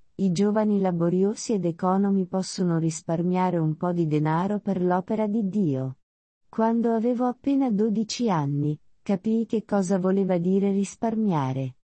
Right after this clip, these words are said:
Io e mia sorella imparammo un mestiere.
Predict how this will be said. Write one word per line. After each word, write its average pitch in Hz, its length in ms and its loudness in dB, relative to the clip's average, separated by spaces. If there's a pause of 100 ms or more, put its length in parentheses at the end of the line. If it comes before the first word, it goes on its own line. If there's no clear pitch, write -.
(400)
Io 254 260 2
e 269 80 2
mia 226 180 2
sorella 196 520 2
imparammo 180 680 2
un 214 140 0
mestiere. 147 840 -4